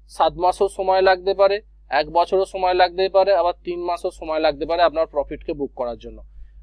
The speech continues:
মিনিমাম আপনি চ-, ধরে রাখুন তিন মাস থেকে ছ মাস আপনার সময় লাগবে আপনার প্রফিটকে বুক করার জন্য, যেহেতু আপনি আগের রেজিস্ট্যান্সটা আপনার ইনিশিয়াল টার্গেট ধরে রাখছেন। ঠিক আছে, এইভাবে যদি আপনি প্র্যাকটিস করেন এবং শুধুমাত্র এই স্ট্র্যাটেজিটা দেখে নিলাম এবং আমি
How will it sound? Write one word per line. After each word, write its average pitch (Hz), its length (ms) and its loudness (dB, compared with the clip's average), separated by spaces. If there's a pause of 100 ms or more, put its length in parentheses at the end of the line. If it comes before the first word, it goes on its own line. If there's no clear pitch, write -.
মিনিমাম 226 520 4 (160)
আপনি 185 300 0
চ-, - 160 -20
ধরে 165 240 2
রাখুন 214 320 4
তিন 190 220 -2
মাস 190 200 0
থেকে 208 180 -2
ছ - 120 -6
মাস 180 280 0
আপনার 180 200 0
সময় 170 300 -2
লাগবে 170 280 2
আপনার 175 240 2
প্রফিটকে 160 440 -2
বুক 151 220 -6
করার 131 180 -6
জন্য, 135 220 -12
যেহেতু 214 420 4 (320)
আপনি 147 280 0 (120)
আগের 180 360 4
রেজিস্ট্যান্সটা 208 720 0 (240)
আপনার 143 360 0
ইনিশিয়াল 180 380 0
টার্গেট 147 400 0
ধরে 127 140 -6
রাখছেন। 120 320 -12 (380)
ঠিক 226 140 -2
আছে, 233 180 4
এইভাবে 220 360 2
যদি 247 220 4
আপনি 233 260 4
প্র্যাকটিস 214 500 -4
করেন 175 200 4
এবং 196 180 0
শুধুমাত্র 208 440 0
এই 226 100 0
স্ট্র্যাটেজিটা 185 420 0
দেখে 185 220 -2
নিলাম 208 240 2
এবং 202 260 0
আমি 196 200 0